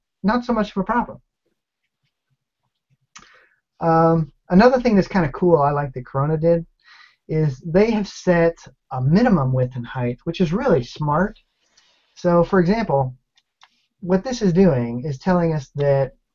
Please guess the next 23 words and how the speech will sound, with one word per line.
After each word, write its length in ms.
if, 260
if 200
that, 240
if 140
these 220
rules 240
were 120
applying 400
to 80
this 200
window 220
here, 300
that 180
I 120
could 180
not 340
drag 380
it 200
and 120
make 160
it 100
smaller 560
than 320